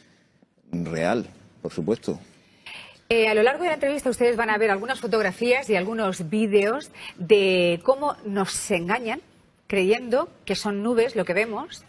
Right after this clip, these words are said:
Speaker 2: y son productos químicos, o cómo de-, desaparecen las nubes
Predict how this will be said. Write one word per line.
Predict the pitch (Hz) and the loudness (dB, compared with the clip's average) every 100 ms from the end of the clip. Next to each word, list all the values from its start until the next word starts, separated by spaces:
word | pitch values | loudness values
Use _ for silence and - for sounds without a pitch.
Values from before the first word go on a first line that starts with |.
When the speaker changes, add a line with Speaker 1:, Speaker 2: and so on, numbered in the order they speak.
| _ - - - - | _ -20 -20 -16 -10
Speaker 2:
y | |
son | - 226 | -6 0
productos | 202 185 190 170 | 0 0 -2 -6
químicos, | - 160 143 - - - - - | -6 -8 -8 -12 -16 -16 -20 -4
o | 208 196 | -2 0
cómo | 262 233 | 0 0
de-, | 196 - | 0 -2
desaparecen | 165 165 185 170 185 214 240 240 - | -4 -4 -4 -2 -2 -2 -6 -8 -10
las | 160 156 151 | -6 -6 -4
nubes | 202 226 220 | -4 -2 -2